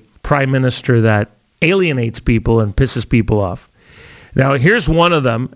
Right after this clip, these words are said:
It's, uh, it's, um, from the, uh, Russian government. I guess I'm not getting into that whole conversation, but some parts of Europe, including Russia, tell their citizens that Canada is cold,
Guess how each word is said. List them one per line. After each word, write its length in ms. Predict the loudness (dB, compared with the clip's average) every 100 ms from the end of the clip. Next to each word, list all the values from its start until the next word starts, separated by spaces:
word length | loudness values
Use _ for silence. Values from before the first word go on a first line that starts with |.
| -4
It's, 320 | -2 -2 -4
uh, 300 | -6 -8 -10 -4
it's, 360 | -4 -2 -2
um, 320 | 0 0 -2 -8
from 680 | -4 0 0 0 -4 -8 _ -4
the, 360 | 2 2 4 2
uh, 100 | 2
Russian 460 | 2 0 -2 -2
government. 480 | 0 0 0 -2 -6 -4
I 120 | -2
guess 460 | 0 -2 -6 -14 _ _ -4
I'm 80 | -2
not 120 | 0
getting 220 | 0 0
into 180 | -2 0
that 140 | 0 2
whole 180 | 0
conversation, 600 | 0 -2 -2 0 -2 -2 -2
but 200 | -2 -2 _ _ -6
some 300 | -2 0 0
parts 560 | 0 0 -4 -10 -14 -18 -20 _ _
of 140 | -2 2
Europe, 440 | 2 2 0 -4 -6
including 520 | -4 0 0 2 2
Russia, 420 | 2 0 -2 -4 -2
tell 300 | 0 0 0
their 180 | -2 -2
citizens 580 | -2 0 0 -2 0
that 460 | 0 -2 -6 -16 -6
Canada 480 | -2 0 0 0 -2
is 160 | -4 -4
cold, 460 | 0 2 2 -2